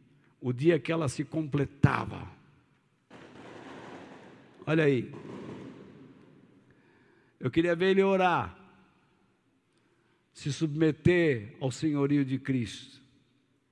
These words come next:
Ou simplesmente isso é um estouro para dizer que a droga chegou.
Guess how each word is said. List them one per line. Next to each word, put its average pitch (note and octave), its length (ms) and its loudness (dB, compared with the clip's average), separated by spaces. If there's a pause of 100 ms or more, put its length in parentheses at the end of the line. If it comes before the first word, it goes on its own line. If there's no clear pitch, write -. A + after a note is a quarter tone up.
(960)
Ou D#3 280 2
simplesmente D#3 840 -2
isso D3+ 180 -6
é - 20 -2
um C#3+ 140 -2
estouro C#3+ 680 -2
para C#3+ 120 -2
dizer C3+ 220 -2
que C#3+ 100 -4
a C3 80 0
droga B2+ 600 0
chegou. G#2+ 600 -4